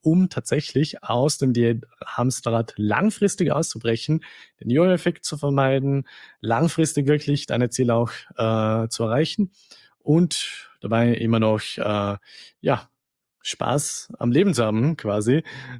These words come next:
denn es geht um deine Einstellung zum Essen. Und eine Sache, die dann ganz oft vorkommt, kleine Sa-, kleine Einleitung dazu.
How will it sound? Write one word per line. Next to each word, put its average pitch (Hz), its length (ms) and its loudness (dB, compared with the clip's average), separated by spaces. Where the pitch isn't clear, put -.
denn 120 400 4
es 117 240 0
geht 120 560 -2
um 113 200 0
deine 98 260 -2
Einstellung 95 640 -8
zum 95 480 -6
Essen. 104 400 -4
Und 131 840 2
eine 135 240 2
Sache, 127 640 2
die 117 100 2
dann 110 140 2
ganz 104 260 -2
oft - 300 -2
vorkommt, - 880 -2
kleine 107 340 0
Sa-, 107 300 -2
kleine 107 240 0
Einleitung 107 400 0
dazu. 113 380 2